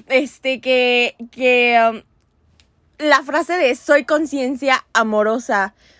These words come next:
O sea, como, como que me lo repetí tantas veces quiero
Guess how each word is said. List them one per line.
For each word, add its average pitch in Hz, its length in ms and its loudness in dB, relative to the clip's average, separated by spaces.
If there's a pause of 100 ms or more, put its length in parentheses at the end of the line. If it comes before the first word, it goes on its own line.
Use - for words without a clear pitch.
(1000)
O 320 80 2
sea, 277 180 2
como, 262 340 0 (320)
como 285 240 2
que 277 100 4
me 262 120 4
lo 247 120 6
repetí 247 400 0
tantas 392 380 0
veces 330 460 -4 (720)
quiero 381 220 4